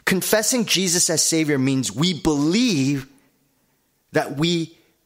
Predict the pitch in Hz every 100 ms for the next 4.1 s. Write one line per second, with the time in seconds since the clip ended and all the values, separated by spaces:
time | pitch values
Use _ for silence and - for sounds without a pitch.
0 | - 127 131 - 156 - - 185 214 196
1 | 196 202 - 156 131 170 165 147 151 -
2 | 180 208 202 220 240 175 151 110 - -
3 | - 143 - 143 117 120 117 120 80 -
4 | -